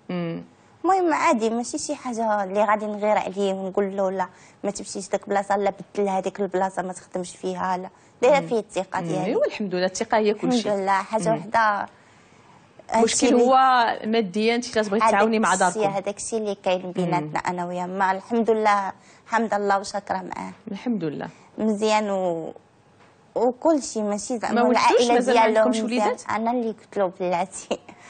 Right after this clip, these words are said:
Speaker 1: آه، شحال
Speaker 2: ما
Speaker 1: عام باش
Speaker 2: بغيتش
Speaker 1: تزوجتي دابا؟
Speaker 2: دابا عام.
Speaker 1: عام، ايوا باقي
Speaker 2: عام.
Speaker 1: الحال.
Speaker 2: قلت ليه: "بلاتي". قال لي: "علاش؟" قلت له: "تنشوف راسي من رجلي".
Speaker 1: آه، باقا
Speaker 2: تنشوف
Speaker 1: تنشوفي راسك.
Speaker 2: بعدا،
Speaker 1: آه،
Speaker 2: ومن باقا
Speaker 1: بصح.
Speaker 2: شوية الخلعة كتبقى فيك.
Speaker 1: بصح، بصح.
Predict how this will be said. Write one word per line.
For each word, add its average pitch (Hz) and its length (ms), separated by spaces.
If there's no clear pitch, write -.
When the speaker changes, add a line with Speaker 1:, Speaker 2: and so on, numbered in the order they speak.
Speaker 1:
آه، 180 80
شحال 202 260
Speaker 2:
ما 233 60
Speaker 1:
عام 214 100
باش 226 80
Speaker 2:
بغيتش 208 140
Speaker 1:
تزوجتي 190 320
دابا؟ 170 160
Speaker 2:
دابا 190 240
عام. 175 360
Speaker 1:
عام، 190 420
ايوا 320 120
باقي 190 140
Speaker 2:
عام. 175 160
Speaker 1:
الحال. 180 140
Speaker 2:
قلت - 140
ليه: 226 140
"بلاتي". 214 560
قال 233 160
لي: 226 140
"علاش؟" 247 400
قلت - 220
له: 233 80
"تنشوف 247 480
راسي 247 360
من 220 240
رجلي". 226 360
Speaker 1:
آه، 196 120
باقا 214 240
Speaker 2:
تنشوف 311 180
Speaker 1:
تنشوفي 277 220
راسك. 202 160
Speaker 2:
بعدا، 202 220
Speaker 1:
آه، 214 340
Speaker 2:
ومن 285 140
باقا 240 480
Speaker 1:
بصح. - 360
Speaker 2:
شوية 269 260
الخلعة 277 400
كتبقى - 520
فيك. 175 120
Speaker 1:
بصح، 180 320
بصح. - 220